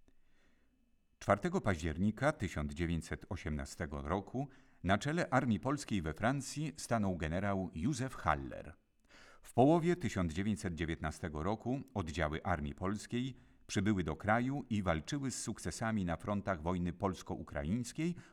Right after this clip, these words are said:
oraz polsko-bolszewickiej. Pierwszego września tysiąc dziewięćset dziewiętnastego roku Hallerczyków wcielono w struktury odrodzonego Wojska Polskiego. W październiku generał Haller objął dowództwo nad frontem pomorskim,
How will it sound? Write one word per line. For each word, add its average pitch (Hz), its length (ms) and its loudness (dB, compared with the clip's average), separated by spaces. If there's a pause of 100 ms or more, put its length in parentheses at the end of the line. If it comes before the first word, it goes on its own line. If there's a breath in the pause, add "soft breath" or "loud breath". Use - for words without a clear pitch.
oraz 151 280 0
polsko-bolszewickiej. 90 1300 -4 (720 soft breath)
Pierwszego 156 420 4
września 117 520 2
tysiąc 80 400 -4
dziewięćset 85 440 -2
dziewiętnastego 76 720 -4
roku 92 340 -2 (240 loud breath)
Hallerczyków 113 760 2
wcielono 135 460 0
w - 60 -6
struktury 127 600 -2
odrodzonego 95 680 2
Wojska 78 440 -2
Polskiego. - 680 -6 (800 loud breath)
W - 40 -20
październiku 123 800 4
generał 127 400 4
Haller 156 540 2
objął 127 320 2
dowództwo 107 540 0
nad 95 200 4
frontem 107 420 2
pomorskim, 92 720 0